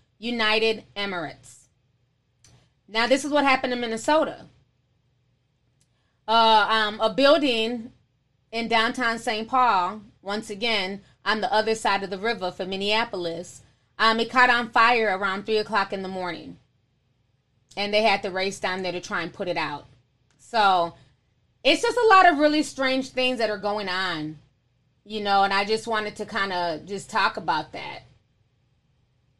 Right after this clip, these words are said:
Come back on the screen here. So isn't it, I mean, do y'all not find that strange how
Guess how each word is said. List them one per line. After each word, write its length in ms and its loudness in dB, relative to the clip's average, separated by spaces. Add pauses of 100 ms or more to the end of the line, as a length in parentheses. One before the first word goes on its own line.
(560)
Come 120 -12
back 180 -10
on 80 -10
the 100 -12
screen 300 -12
here. 280 -12 (720)
So 240 6
isn't 320 4
it, 160 4
I 60 6
mean, 160 6
do 80 8
y'all 220 6
not 220 2
find 260 4
that 160 2
strange 640 2 (440)
how 580 4